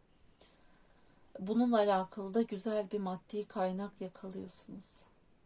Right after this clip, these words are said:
Ciddi anlamda değişimler söz konusu. İş, proje ve sorumluluk ile alakalı. Böyle yeni bir sorumluluğunuz var.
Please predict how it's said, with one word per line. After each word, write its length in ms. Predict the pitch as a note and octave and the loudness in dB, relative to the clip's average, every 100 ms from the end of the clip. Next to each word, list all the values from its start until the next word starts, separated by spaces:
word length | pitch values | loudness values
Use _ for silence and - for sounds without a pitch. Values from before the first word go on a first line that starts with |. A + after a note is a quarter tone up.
| _ - _ _ _ _ _ - _ _ _ - _ - _ _ - - | _ -20 _ _ _ _ _ -20 _ _ _ -20 _ -20 _ _ -20 -18
Ciddi 340 | - - A#3 | -12 2 6
anlamda 440 | G#3+ G3+ G3+ A3 G#3 | 6 4 0 0 -2
değişimler 580 | G3 F3+ - G3 F#3+ | -4 -4 -6 -4 -4
söz 360 | F#3+ - F#3 - | -4 -8 -10 -10
konusu. 540 | - F#3 F3+ - F#3+ F3 _ _ _ _ _ - _ - - - - - - - _ - - | -10 -10 -10 -12 -12 -14 _ _ _ _ _ -20 _ -16 -16 -16 -6 -6 -6 -16 _ -10 0
İş, 560 | C4 A#3 - - - - | 2 2 0 -4 -6 -4
proje 480 | A#3 A#3 A#3+ B3+ B3+ | 2 2 4 0 0
ve 60 | |
sorumluluk 580 | A#3+ A3+ G#3 G#3+ A#3 - | -2 0 0 0 -4 -4
ile 140 | G3 | 0
alakalı. 760 | F#3 F#3+ F#3 F3+ - F#3 F3 F3 - _ - - - - | 2 2 -2 -4 -6 -6 -4 -6 -10 _ -20 -20 -14 0
Böyle 160 | G#3 G#3+ | 2 2
yeni 280 | G3+ G#3 | 0 0
bir 60 | A#3+ | -2
sorumluluğunuz 840 | - A3+ A3 G#3+ G#3+ G#3 A#3 - | 0 2 2 0 0 0 -2 -2
var. 200 | A3 G#3+ | 0 2